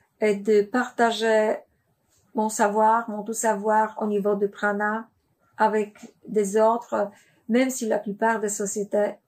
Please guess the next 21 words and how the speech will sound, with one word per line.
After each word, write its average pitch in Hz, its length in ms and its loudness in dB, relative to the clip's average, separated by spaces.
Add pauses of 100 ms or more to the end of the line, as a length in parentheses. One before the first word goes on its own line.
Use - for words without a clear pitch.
(560)
ne 107 100 0
les 196 140 4
comprend - 380 -2
pas. - 360 -2 (2250)
Comment 262 280 2
je 247 140 -2
vois 240 300 4
le 226 120 6
monde, 214 600 2 (800)
le 202 120 2
futur ? 202 420 -6 (320)
Je 214 180 -2
vois 220 240 2
le 202 220 2
monde 208 500 0
magnifique 202 680 -4
et 202 160 2
la 202 160 2
coopération 214 840 -2
des 196 140 0
gens 208 480 -2